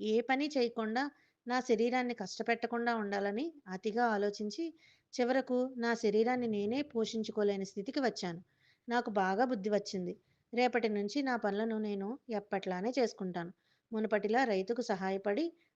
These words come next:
అతడి ప్రేమను, మంచి ఆహారాన్ని పొందుతాను" అని ఆ గాడిద ఒక దృఢ నిశ్చయానికి వచ్చింది.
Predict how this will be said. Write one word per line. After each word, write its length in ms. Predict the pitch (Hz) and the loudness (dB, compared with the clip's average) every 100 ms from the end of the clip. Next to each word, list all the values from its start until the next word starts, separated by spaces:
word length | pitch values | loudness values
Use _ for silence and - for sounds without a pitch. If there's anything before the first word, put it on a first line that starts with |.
| 226 | -6
అతడి 240 | 220 226 | -2 0
ప్రేమను, 600 | 220 190 185 185 190 247 | 0 0 0 -2 -2 0
మంచి 340 | 226 190 190 | 0 -2 -2
ఆహారాన్ని 560 | 208 180 180 180 190 254 | -2 0 -2 -2 -2 -2
పొందుతాను" 500 | 294 214 190 180 165 - _ | 0 -2 -2 -4 -8 -12 _
అని 300 | 247 294 294 220 | -6 -4 -4 -4
ఆ 80 | |
గాడిద 500 | 202 190 185 196 190 202 _ _ - | 0 2 2 0 -2 -4 _ _ -8
ఒక 160 | 240 | -2
దృఢ 260 | 262 202 196 | 0 0 0
నిశ్చయానికి 600 | 208 190 - 185 190 220 | 0 -2 -2 -2 -2 -2
వచ్చింది. 440 | 240 196 180 170 | -2 -2 -6 -8